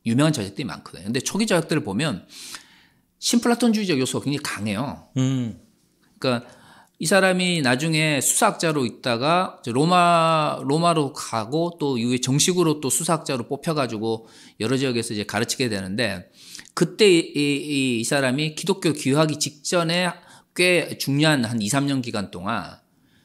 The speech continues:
Speaker 1: 신플라톤주의를 굉장히 적극적으로
Speaker 2: 음.
Speaker 1: 연구를 하거든요.
Speaker 2: 음.
Speaker 1: 그러다가 그 연구를 하는 가운데서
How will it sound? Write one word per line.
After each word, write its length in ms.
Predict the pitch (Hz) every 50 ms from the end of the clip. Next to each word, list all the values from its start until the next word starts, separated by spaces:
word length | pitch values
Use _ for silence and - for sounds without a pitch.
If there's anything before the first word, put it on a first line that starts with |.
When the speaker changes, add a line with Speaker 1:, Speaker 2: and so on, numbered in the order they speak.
| _ _ _
Speaker 1:
신플라톤주의를 720 | - - 202 208 220 220 214 214 - 196 170 175 160 135
굉장히 240 | 110 117 151 202 208
적극적으로 760 | - 151 147 156 180 170 - 165 135 110 98 85 76 76 - - _ _ _ _ _ _ 131
Speaker 2:
음. 80 | 127
Speaker 1:
연구를 280 | 123 127 - 113 104 113
하거든요. 360 | 131 123 110 87 87 101 104
Speaker 2:
음. 380 | 110 120 131 139 143 147 143 131
Speaker 1:
그러다가 680 | 110 123 151 160 165 160 135 120 123 190 220 240 - -
그 360 | - 156 143 139 123 113 107
연구를 300 | 117 123 143 170 180 180
하는 200 | 214 233 240 226
가운데서 840 | 175 139 131 131 131 127 113 104 98 - - 185 214 254 - -